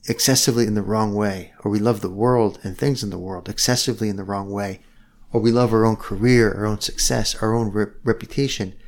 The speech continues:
excessively and in the wrong way. And so God, in his wisdom, lets us get into situations like <laughs> accidents where those things are stripped from us and it hurts.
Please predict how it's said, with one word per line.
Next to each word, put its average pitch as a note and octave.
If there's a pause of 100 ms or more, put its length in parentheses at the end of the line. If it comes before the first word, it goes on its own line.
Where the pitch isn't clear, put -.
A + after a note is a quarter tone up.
(320)
excessively A2
and G2+
in G2
the F#2+
wrong G2+
way. A2 (280)
And A#2
so B2
God, C3+
in B2
his G2+
wisdom, B2 (640)
lets C#3
us C#3+
get B2+
into A2
situations A#2+
like G#2
<laughs> A#2
accidents - (840)
where B2+
those A#2
things A#2
are G#2+
stripped C3+
from G2+
us -
and G#2
it G#2
hurts. -